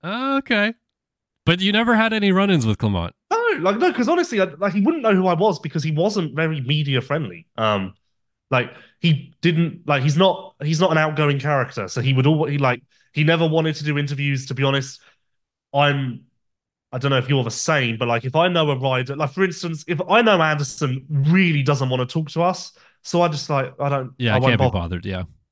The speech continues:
Speaker 2: Yeah.
Speaker 1: I'll
Speaker 2: So, like,
Speaker 1: try
Speaker 2: with the
Speaker 1: occasionally, but yeah,
Speaker 2: Yeah, if
Speaker 1: it's
Speaker 2: it's,
Speaker 1: not
Speaker 2: if it's there, like, right
Speaker 1: Yeah.
Speaker 2: in front of you, then you try, but you're not gonna seek Anderson out. Um, watch now every rider really try and make it clear that they don't like media, to, so we just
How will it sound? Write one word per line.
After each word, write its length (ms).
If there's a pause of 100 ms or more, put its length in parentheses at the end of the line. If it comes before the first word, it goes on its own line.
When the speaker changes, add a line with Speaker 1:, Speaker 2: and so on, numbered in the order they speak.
Speaker 2:
Yeah. 160 (100)
Speaker 1:
I'll 220
Speaker 2:
So, 100
like, 140
Speaker 1:
try 80
Speaker 2:
with 80
the 60
Speaker 1:
occasionally, 720
but 180 (100)
yeah, 140
Speaker 2:
Yeah, 140
if 80
Speaker 1:
it's 100
Speaker 2:
it's, 80
Speaker 1:
not 180
Speaker 2:
if 140
it's 180
there, 400
like, 220
right 220
Speaker 1:
Yeah. 100
Speaker 2:
in 40
front 200
of 120
you, 140
then 140
you 100
try, 360
but 120
you're 100
not 160
gonna 220
seek 420
Anderson 440
out. 180 (560)
Um, 460 (920)
watch 300
now 320
every 340
rider 480 (200)
really 300
try 220
and 80
make 180
it 60
clear 340
that 240
they 100
don't 200
like 180
media, 380
to, 260
so 200
we 120
just 380